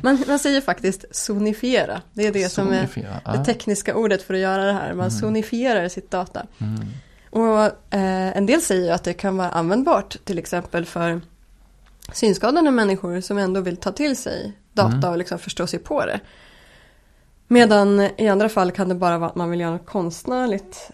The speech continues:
Speaker 1: med det. Men, eh, jag har faktiskt ett annat jättehäftigt, eh, ljud som också lite grann mer är av den här,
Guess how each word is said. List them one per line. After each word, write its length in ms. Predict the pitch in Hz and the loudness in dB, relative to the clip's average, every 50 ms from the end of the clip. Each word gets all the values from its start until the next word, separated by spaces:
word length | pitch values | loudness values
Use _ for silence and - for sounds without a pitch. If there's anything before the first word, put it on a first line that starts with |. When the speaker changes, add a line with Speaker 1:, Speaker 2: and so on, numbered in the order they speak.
| - _ _ | -20 _ _
Speaker 1:
med 240 | - 180 160 - | -10 -8 -8 -8
det. 140 | 135 139 180 - - _ _ _ _ _ _ - | -8 -8 -10 -12 -16 _ _ _ _ _ _ -6
Men, 200 | - 220 240 254 262 - - _ _ _ _ _ _ _ _ _ _ _ _ _ - | -2 0 0 0 0 -2 -6 _ _ _ _ _ _ _ _ _ _ _ _ _ -4
eh, 460 | 220 233 226 220 220 220 214 214 214 214 | -2 0 0 2 2 0 0 0 -2 -4
jag 140 | - 214 226 | -4 -2 2
har 120 | 247 302 | 2 2
faktiskt 440 | 330 - 294 - - 240 240 - - - - | 2 2 -2 -2 -2 -4 -4 -6 -10 -12 -10
ett 120 | 240 - | -8 -4
annat 380 | - 269 302 415 349 - - - - _ _ | 0 2 2 2 2 2 -2 -8 -18 _ _
jättehäftigt, 1080 | - 214 202 240 302 311 - _ _ 226 226 262 392 392 - - - 190 196 196 - - | -8 -6 -2 -2 -2 -2 -2 _ _ -2 0 0 0 -2 -4 -6 -6 -4 -4 -4 -6 -6
eh, 160 | 202 196 190 - 104 - - - - - | -6 -4 -4 -4 -4 -6 -8 -12 -12 -8
ljud 400 | 196 185 180 220 247 247 269 - - - _ _ _ - - _ - - - - - _ | -6 -4 -4 -2 -4 -4 -6 -8 -8 -14 _ _ _ -20 -20 _ -20 -20 -20 -20 -20 _
som 160 | - 247 240 | 0 0 2
också 380 | 262 254 254 - 330 285 254 233 - | 2 0 0 2 4 4 4 2 0
lite 260 | 208 214 208 - 208 | -4 -6 -4 -4 0
grann 400 | 196 196 185 185 196 202 202 - - | 0 2 2 2 2 0 0 -2 -2
mer 360 | 202 226 254 254 226 202 190 | -2 0 2 2 4 4 4
är 300 | 185 190 185 185 190 190 | 4 2 2 2 0 -2
av 400 | - - 185 185 180 180 180 180 - - _ _ _ _ _ _ _ _ | -2 -2 0 2 2 2 0 -4 -10 -20 _ _ _ _ _ _ _ _
den 180 | - 202 202 | -6 -4 -2
här, 440 | 196 190 185 180 180 180 180 180 180 | 0 2 2 2 2 2 2 2 0